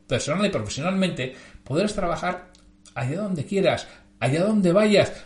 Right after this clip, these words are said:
Vas a tener oportunidades que pueden costar más o menos en función de la edad que tengas, lo alto o, o bajo que sea, lo feo o guapo que sea. Sí, claro que sí.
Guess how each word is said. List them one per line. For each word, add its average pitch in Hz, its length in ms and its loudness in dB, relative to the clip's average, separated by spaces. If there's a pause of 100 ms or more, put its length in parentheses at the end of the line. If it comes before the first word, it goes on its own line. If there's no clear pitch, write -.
Vas 131 280 2
a - 80 -2
tener 185 240 0
oportunidades 175 540 0
que 160 120 2
pueden 285 260 6
costar 247 320 4
más 247 280 2
o 240 60 6
menos 254 300 2
en 220 100 2
función 240 400 4
de 233 140 10
la 208 100 8
edad 220 200 4
que 214 100 2
tengas, 214 360 4
lo 190 160 10
alto 208 240 6
o, 190 500 8
o 175 40 4
bajo 190 240 8
que 185 100 0
sea, 196 220 4
lo 190 140 4
feo 202 280 6
o 185 60 8
guapo 202 280 6
que - 80 -4
sea. 214 100 4
Sí, - 220 0
claro 233 300 0
que - 120 -10
sí. - 240 -8